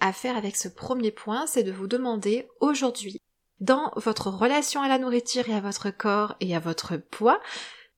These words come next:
est-ce qu'il y a des comportements, des pensées que vous avez intégrés, que vous incarnez dans votre quotidien, qui vous vient de votre éducation familiale et que vous n'avez pas forcément envie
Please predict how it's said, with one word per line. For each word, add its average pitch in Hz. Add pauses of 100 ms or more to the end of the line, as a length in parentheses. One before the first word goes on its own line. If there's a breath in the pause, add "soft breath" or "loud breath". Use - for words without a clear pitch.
(100)
est-ce 208
qu'il 214
y 185
a -
des 196
comportements, 196
des 175
pensées 208
que 277
vous 185
avez 160
intégrés, 240
que 269
vous 180
incarnez 240
dans 185
votre 170
quotidien, 269 (420 loud breath)
qui 247
vous 262
vient 339
de 311
votre 220 (140)
éducation 220
familiale 202
et 220
que -
vous 208
n'avez 190
pas 330
forcément 214
envie 220